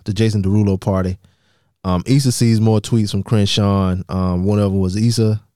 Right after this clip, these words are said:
it was a mistake to work with fake people. Hashtag fakes, hashtag facts." Um, and there's a couple of more replies. And then Koya, sh-, she replies. She was like, "Why you tearing down your own? We all we got."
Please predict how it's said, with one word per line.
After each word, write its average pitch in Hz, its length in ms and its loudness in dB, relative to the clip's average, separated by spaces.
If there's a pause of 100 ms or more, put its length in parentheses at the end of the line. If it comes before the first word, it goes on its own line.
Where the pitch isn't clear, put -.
(880)
it 120 100 -4
was 107 180 0
a 98 40 -2
mistake 101 400 -2
to 98 80 -4
work 110 260 2
with 95 220 -4 (180)
fake 110 320 -4
people. 101 460 -2 (260)
Hashtag 117 540 0
fakes, 110 400 -2
hashtag 104 520 0
facts." - 440 -4 (640)
Um, 95 140 0
and 104 60 2
there's 120 200 2
a 101 40 -4
couple 143 240 0
of 123 80 2
more 117 160 4
replies. 107 460 0
And 98 100 0
then 92 100 0
Koya, 151 460 2
sh-, - 80 -10 (100)
she 202 220 2
replies. 101 680 2
She 131 60 0
was 117 120 0
like, 104 160 0
"Why 117 140 2
you 139 120 4
tearing 135 320 2
down 120 160 2
your 104 160 -2
own? 117 340 2
We 110 140 2
all 113 200 2
we 104 100 2
got." 107 340 0